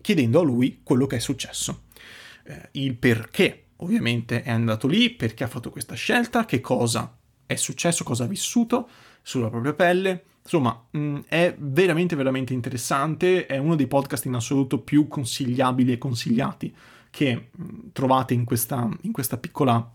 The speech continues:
raccolta. In questo caso sono dieci puntate, come anche in Anime, concluse. In questo caso sono concluse. Quindi Anime non so se ci sarà una seconda stagione, mentre qui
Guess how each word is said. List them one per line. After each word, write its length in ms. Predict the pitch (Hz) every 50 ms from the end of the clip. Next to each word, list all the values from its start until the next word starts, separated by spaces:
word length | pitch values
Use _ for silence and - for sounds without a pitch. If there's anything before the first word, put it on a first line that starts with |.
| _ _ _ _
raccolta. 840 | - - - 117 - _ - 139 123 120 117 - - 165 180 190 - -
In 120 | - 147
questo 200 | 139 170 165 -
caso 180 | 165 185 175 143
sono 240 | 123 - 165 147 131
dieci 280 | 123 147 160 - 131 120
puntate, 640 | - 147 151 135 - 135 123 135 135 - 226 220 -
come 340 | - 143 139 127 127 120
anche 380 | 113 113 117 120 117 - 123 117 -
in 340 | 131 127 123 117 120 - -
Anime, 720 | - 123 117 117 117 120 127 139 165 185 220 247 262 - - _
concluse. 720 | - - 147 156 156 - 131 123 120 113 117 117 - - - _
In 120 | - 127 120
questo 200 | 117 120 - 113
caso 220 | 113 113 117 117
sono 200 | 117 - 120 -
concluse. 540 | - 120 123 117 - - - - - - - - - - - - _
Quindi 240 | - 151 143 135 139 -
Anime 320 | - 147 165 160 147 143
non 180 | 135 135 135 120
so 140 | - 165
se 160 | 151 - 143 117
ci 80 | -
sarà 180 | - - 143 139
una 140 | 135 131 117
seconda 280 | - - 151 151 160
stagione, 720 | 151 - 202 196 175 147 147 143 139 139 160 190 202 - -
mentre 360 | - 170 143 131 120 - 156 160
qui 380 | - - 143 135 139 131 -